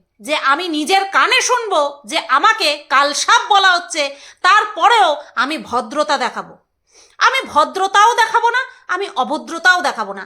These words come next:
আমার লাইনটা তো পুরো আলাদা, কিন্তু তোরা অকাতবিহীন চিপ পিপল, তোদের প্রয়োজন পড়ে আমাকে, ওর জন্য আমাকে নিয়ে মরিস, ওর জন্য আমাকে নিয়ে মরিস। আমার বরের একটা ছবি তোলার জন্য তোরা হা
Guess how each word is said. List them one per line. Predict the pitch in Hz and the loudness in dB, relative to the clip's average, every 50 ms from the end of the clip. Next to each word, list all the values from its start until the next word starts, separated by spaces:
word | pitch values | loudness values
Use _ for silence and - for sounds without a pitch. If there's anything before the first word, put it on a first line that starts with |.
| - | -6
আমার | - 320 370 440 427 | -2 0 0 0 0
লাইনটা | 370 330 302 339 370 392 359 440 | 0 0 0 -2 -2 -4 -4 -4
তো | 427 453 | -4 -4
পুরো | 453 453 427 427 392 | -4 -2 0 2 2
আলাদা, | 370 330 330 330 320 294 | 4 2 2 0 -2 -4
কিন্তু | 320 349 330 - 392 | -4 -6 -10 -10 -12
তোরা | 370 - 320 311 330 349 381 427 466 - - - _ _ _ _ _ _ _ _ - | -10 -6 -4 0 2 2 4 2 2 0 -6 -18 _ _ _ _ _ _ _ _ -2
অকাতবিহীন | - 294 302 302 311 359 359 359 349 311 359 339 381 392 403 403 - | 0 0 0 2 0 0 0 0 -2 -6 -4 -4 -4 -4 -4 -6 -8
চিপ | - 359 381 381 - - | -6 -4 -4 -4 -4 -6
পিপল, | 381 370 - 403 415 480 523 554 - - _ _ _ _ _ _ _ _ _ _ _ _ - | -6 -2 2 2 4 4 2 -2 -6 -12 _ _ _ _ _ _ _ _ _ _ _ _ -6
তোদের | 359 370 392 453 480 508 523 554 539 539 - - | -4 -2 0 2 2 0 0 -2 -4 -10 -6 0
প্রয়োজন | 285 330 392 427 - 494 494 466 - | 2 2 2 4 4 2 0 0 0
পড়ে | 415 359 349 339 | 0 2 2 2
আমাকে, | 320 294 285 262 - - 208 175 165 _ _ _ _ _ _ _ - | 2 0 -2 -4 -6 -8 -14 -18 -20 _ _ _ _ _ _ _ -12
ওর | 262 277 | -12 -10
জন্য | - 359 392 415 403 | -8 -6 -4 -2 0
আমাকে | 339 302 320 - 370 359 | 0 0 -2 -2 -2 -4
নিয়ে | 370 403 427 415 | -4 -4 -4 -4
মরিস, | 320 269 285 311 349 370 370 339 285 - - - - - - - _ _ _ _ _ _ _ _ - | -2 -2 0 0 0 0 0 -2 -2 -4 -4 -6 -6 -10 -12 -16 _ _ _ _ _ _ _ _ -10
ওর | 269 269 | -10 -8
জন্য | 233 349 392 403 466 | -6 -6 -4 0 0
আমাকে | 415 359 370 370 392 392 | 2 2 2 0 -2 -2
নিয়ে | 403 415 415 | -2 -2 -2
মরিস। | 392 370 381 415 415 403 | 0 0 0 0 0 0
আমার | 359 320 349 370 349 | -2 -2 0 -2 -2
বরের | 262 277 302 330 359 370 | -2 -2 -2 0 0 0
একটা | 359 349 359 370 370 359 | -2 -2 -2 -4 -4 -4
ছবি | - - 311 349 403 381 330 247 196 - _ _ _ _ _ _ _ _ - | -2 -4 -2 0 0 0 0 -2 -8 -14 _ _ _ _ _ _ _ _ -4
তোলার | 269 285 330 381 415 359 | -2 2 2 2 2 2
জন্য | 302 415 453 427 427 415 392 302 233 180 - _ _ _ _ _ _ _ _ _ _ _ _ - | 2 2 2 2 2 2 0 0 -2 -6 -12 _ _ _ _ _ _ _ _ _ _ _ _ -2
তোরা | 302 349 392 | 0 2 2
হা | - - - 262 294 392 | 0 0 0 2 4 4